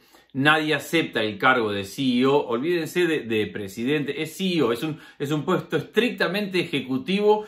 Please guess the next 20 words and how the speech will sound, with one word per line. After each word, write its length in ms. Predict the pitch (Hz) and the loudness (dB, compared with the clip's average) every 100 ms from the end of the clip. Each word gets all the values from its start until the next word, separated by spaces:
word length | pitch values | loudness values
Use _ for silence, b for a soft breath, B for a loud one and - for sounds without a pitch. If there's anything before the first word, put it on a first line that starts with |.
| B B | B B
de, 260 | 131 143 135 | 2 2 6
de 560 | 139 131 127 123 143 | 6 8 6 4 2
empresa 880 | 135 135 185 190 190 170 156 151 - _ _ _ _ _ - | 2 2 2 2 4 4 4 2 -8 _ _ _ _ _ -20
gigante 580 | - 151 170 196 190 175 | -2 4 6 6 4 0
a 40 | |
nivel 300 | 147 151 165 | 2 2 0
mundial 440 | 156 147 147 170 | 0 2 4 4
como 240 | 156 135 147 | 2 2 2
es 160 | 147 | 2
el 80 | 139 | 0
Barcelona. 640 | 127 117 123 107 95 87 B B _ | 0 0 -2 -2 -4 -6 B B _
Nadie 360 | 139 190 185 165 | 2 4 4 2
acepta 460 | - 175 - 110 | 0 -2 0 0
ese 240 | 123 127 120 | 0 0 -4
puesto 500 | 143 147 143 156 - | 2 0 2 -2 0
para 180 | 120 | 2
unos 260 | 131 139 127 | 2 0 0
meses 240 | 143 147 | -2 0
después 280 | 143 143 156 | 0 4 6
decir, 340 | 147 151 160 | 6 2 -2